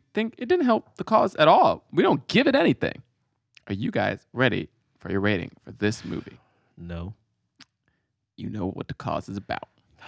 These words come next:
Speaker 2: I cheat every
Speaker 1: On
Speaker 2: time.
Speaker 1: the count of three. One, two,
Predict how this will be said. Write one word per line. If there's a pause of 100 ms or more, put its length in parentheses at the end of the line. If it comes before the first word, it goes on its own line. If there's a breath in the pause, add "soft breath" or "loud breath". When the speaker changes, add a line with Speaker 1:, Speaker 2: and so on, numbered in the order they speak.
(280 loud breath)
Speaker 2:
I
cheat
every
Speaker 1:
On
Speaker 2:
time.
Speaker 1:
the
count
of (120)
three. (1600)
One, (1500)
two,